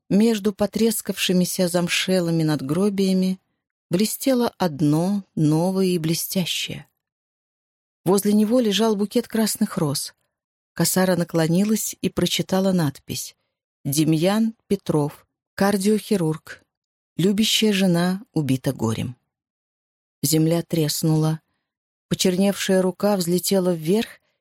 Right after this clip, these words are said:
и потянулась к лодыжке Касары. «Ой!» Касара отпрыгнула назад и пнула руку. «Страшно же!» Рука заметалась,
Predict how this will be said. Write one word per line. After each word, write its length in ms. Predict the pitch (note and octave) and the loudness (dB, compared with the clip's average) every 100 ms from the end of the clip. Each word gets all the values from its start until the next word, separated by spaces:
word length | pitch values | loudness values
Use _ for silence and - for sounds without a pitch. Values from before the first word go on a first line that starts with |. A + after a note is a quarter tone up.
| - | -6
и 80 | F3+ | -2
потянулась 640 | F#3 - F3+ G3 G#3+ G#3+ | -2 0 2 2 2 0
к 80 | - | 0
лодыжке 500 | F#3 E3 F#3+ - F3 | 0 2 0 -2 -6
Касары. 640 | - E3+ - C#3+ C3+ C3 _ _ _ _ _ _ _ | -4 -4 -2 -2 -4 -6 _ _ _ _ _ _ _
«Ой!» 300 | C4 B3 F3 _ _ _ _ _ | 0 0 0 _ _ _ _ _
Касара 400 | - E3+ - F3+ | -4 -2 0 0
отпрыгнула 560 | F3 - G#3+ G3 F#3 F3+ | -2 -2 -2 2 2 2
назад 440 | F3+ F3 A3 A3+ - | 2 0 0 -2 -8
и 80 | F#3+ | -4
пнула 400 | G3 G3+ G3 F#3+ | 0 2 2 0
руку. 380 | E3+ - C#3+ _ _ _ _ | -2 -2 -6 _ _ _ _
«Страшно 520 | - - E4 C#4 F3 | -6 0 0 0 0
же!» 240 | D3 C#3+ C3+ _ _ _ _ _ _ _ _ - | -2 -2 -6 _ _ _ _ _ _ _ _ -4
Рука 360 | D#3 - E3 | -2 -2 -2
заметалась, 880 | D#3 D#3 E3 D#3+ - G#3 F3 C#3+ - | 0 2 0 -2 -4 -2 0 -2 -6